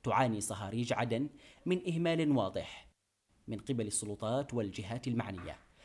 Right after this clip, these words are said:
وتحتاج لمزيد من الاهتمام والعناية والمحافظة عليها كمعلم تاريخي وأثري فريد.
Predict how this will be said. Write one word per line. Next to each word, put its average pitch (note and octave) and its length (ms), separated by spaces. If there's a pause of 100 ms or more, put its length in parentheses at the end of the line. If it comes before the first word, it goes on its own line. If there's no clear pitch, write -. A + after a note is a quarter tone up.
(200)
وتحتاج F3+ 500
لمزيد D3 480
من C#3+ 260
الاهتمام A#2+ 600
والعناية A#2 760 (280)
والمحافظة C#3 800
عليها F#2 400 (420)
كمعلم G#2+ 520
تاريخي A#2 680 (340)
وأثري G#2 680
فريد. F#2+ 440